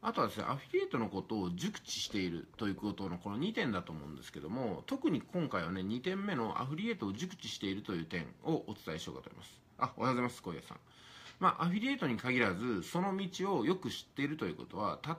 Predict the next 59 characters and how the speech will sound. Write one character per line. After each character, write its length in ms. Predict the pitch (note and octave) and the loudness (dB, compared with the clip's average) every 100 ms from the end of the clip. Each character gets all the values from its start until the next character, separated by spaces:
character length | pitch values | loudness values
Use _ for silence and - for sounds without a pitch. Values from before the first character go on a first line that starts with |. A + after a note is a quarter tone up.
| - | -2
た 100 | A3+ | -4
一 240 | A3 B3+ | -2 -6
つ 160 | - C#3 | -4 0
の 280 | D#3 B2 - G#2+ G2 | 2 2 0 -4 -2
こ 100 | A2+ | -4
と 140 | G#2+ | -4
を 320 | A2 F3 E2+ - - - - - | 0 2 0 -6 -20 -20 -20 -10
知 140 | - | -2
っ 20 | |
て 80 | C#3 | 2
い 40 | |
る 60 | B2 | 4
か 80 | G#2 | 2
ど 120 | F2 | 0
う 40 | |
か 220 | - G#2 C3 | -2 -2 0
に 120 | A2+ | 0
分 120 | F2 | -2
け 100 | - | -2
ら 80 | G2 | -2
れ 80 | F2+ | -2
る 60 | |
と 100 | - | -6
思 100 | - | -10
い 40 | - | -8
ま 80 | |
す。 180 | A2 - - - - | -8 -12 -18 -16 -2
そ 140 | G#3+ | 0
れ 80 | A3+ | 4
が 160 | A3+ - - | 2 0 -8
利 140 | A#2+ D3+ | 4 6
用 140 | E3+ | 6
規 140 | E3 | 2
約 160 | G#2+ - | -2 -2
で 80 | - | -14
す 80 | - | -10
よ 100 | - | 2
ね。 220 | F3 E3+ - - - - | 2 2 -6 -20 -20 -8
利 120 | C#3+ G3 | 2 4
用 160 | B3+ | 4
規 180 | B3+ - | 0 0
約 260 | B3+ - A2 | 0 2 0
を 120 | F#2+ | 0
熟 280 | G2 F#3+ - | 0 -2 -4
知 140 | - | -8
し 160 | - - | -8 -2
て 80 | A2 | 0
い 100 | F2+ | 0
れ 120 | D2 | 2
ば、 360 | A#2+ G2 - - - | 4 4 0 -8 -4
あ 400 | A2 G2+ F2+ E2+ | -2 -2 -4 -8
ー、 80 | - | -10
自 120 | A#2+ | -4
分 200 | C#3 E3 | 0 2
が、 260 | F3 D#3 - - | 4 4 2 -8
例 160 | C#3 F3 | -4 -2
え 20 | |
ば 60 | |
ね、 120 | F#2+ | -2